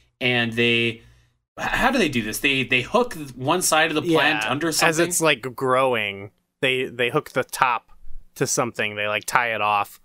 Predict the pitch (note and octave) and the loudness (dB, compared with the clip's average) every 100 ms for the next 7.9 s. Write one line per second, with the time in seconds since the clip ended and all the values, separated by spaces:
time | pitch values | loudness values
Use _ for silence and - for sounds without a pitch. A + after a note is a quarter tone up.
0 | _ _ _ _ _ _ - - A#2+ A2 | _ _ _ _ _ _ -4 0 2 2
1 | G#2+ A2 A#2 A2 G#2 A2+ - - A2+ A2 | 0 -2 -2 -2 -4 -4 0 6 6 6
2 | A2 G#2+ G#2 B2+ G2+ A2+ G2 G2 F#2+ - | 4 0 -2 -2 -2 -2 -2 -2 -4 -2
3 | B2+ A#2 - A#2+ A2+ - G2 - A#2+ G#2+ | -2 0 -2 -2 -2 -4 -6 -4 -4 -4
4 | - G2+ - - G#2 G2 - G#2 G#2 - | -4 -4 -4 -6 -8 -6 -6 -4 -6 -14
5 | _ _ _ _ _ _ _ _ _ _ | _ _ _ _ _ _ _ _ _ _
6 | _ - - - C3 B2 A3 A#3+ - C#3+ | _ -10 -4 0 2 2 0 -2 -6 2
7 | F#3 A#3+ - E3+ G#3+ B3+ B3 D3 | 4 4 4 2 4 4 4 2